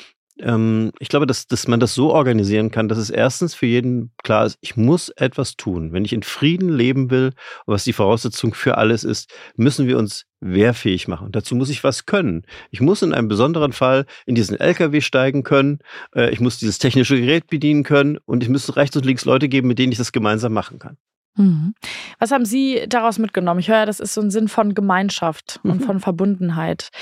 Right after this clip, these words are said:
Speaker 2: Wie, und da lehne ich mich vielleicht jetzt schon ins zweite Thema, was wir mit-, wir mitgebracht haben, aber wie erreicht man denn aus Ihrer Sicht gerade noch so milieuübergreifend, Stadt-Land-übergreifend überhaupt diese junge Generation? Wenn es, äh,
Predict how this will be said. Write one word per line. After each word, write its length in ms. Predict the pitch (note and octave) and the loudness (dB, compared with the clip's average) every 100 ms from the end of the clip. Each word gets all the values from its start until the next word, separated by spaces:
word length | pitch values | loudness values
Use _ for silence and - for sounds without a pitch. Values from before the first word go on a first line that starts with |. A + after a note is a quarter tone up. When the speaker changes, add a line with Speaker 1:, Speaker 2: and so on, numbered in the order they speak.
| - - - - | -14 -14 -16 -18
Speaker 2:
Wie, 340 | - A3+ C4 D4 | 0 4 4 4
und 160 | - | 2
da 160 | G#3+ G#3 | 2 2
lehne 240 | G#3 A3+ | 2 0
ich 120 | C#4 A#3 | 0 -4
mich 120 | G3 | -6
vielleicht 220 | A3+ A3 | -2 -2
jetzt 120 | A3 | -2
schon 120 | - | -4
ins 140 | G#3+ F#3+ | -4 0
zweite 240 | G#3+ A#3+ | 0 0
Thema, 240 | G#3+ A3 G3+ | 0 0 0
was 160 | F#3+ | 0
wir 100 | A3+ | -2
mit-, 140 | A#3 - | -2 -6
wir 240 | G3 C4 | -2 0
mitgebracht 380 | C#4+ - E3+ E3+ | 0 0 -2 -2
haben, 100 | A#3 | -2
aber 300 | G3+ G3 D#3+ | 0 0 0
wie 220 | A3 C#4 - - - - | 0 0 -2 -12 -10 -4
erreicht 420 | F#3+ G3+ D4 - | 0 0 0 -2
man 140 | B3 | 0
denn 100 | G#3 | 0
aus 180 | - G3 | -2 -2
Ihrer 280 | B3+ C#4 B3+ | 0 2 2
Sicht 180 | A#3+ - | 0 -2
gerade 260 | G#3 A3+ | 0 0
noch 160 | A3 G#3 | -2 -4
so 200 | - A3+ | -4 -2
milieuübergreifend, 1900 | G#3 G3 E3 A3 C4 - A#3+ B3 A#3 G3+ G3 G3+ A3 - G#3+ G#3 G#3 G#3+ - - - - - | 0 0 0 0 0 0 2 2 2 -2 0 0 -2 -2 -2 0 0 -2 -6 -12 -18 -20 -10
Stadt-Land-übergreifend 1300 | - - G#3+ G#3+ G3+ A3+ A3 G#3+ G#3 G3 G3 G3 | -4 0 0 2 2 2 0 -2 -2 0 -2 -2
überhaupt 440 | G3+ F#3 E3+ A3 G#3 - | -4 -2 2 0 0 -2
diese 460 | A3 G#3 A#3 A#3 - | -2 2 2 2 0
junge 540 | F#3 G#3 A#3 A3+ F#3+ | 2 4 4 2 0
Generation? 800 | F#3 G3 F#3+ F3+ - G3 E3+ D#3 | 0 0 0 -2 -2 0 0 0
Wenn 80 | E3 | -4
es, 100 | E3 | -2
äh, 160 | - | -2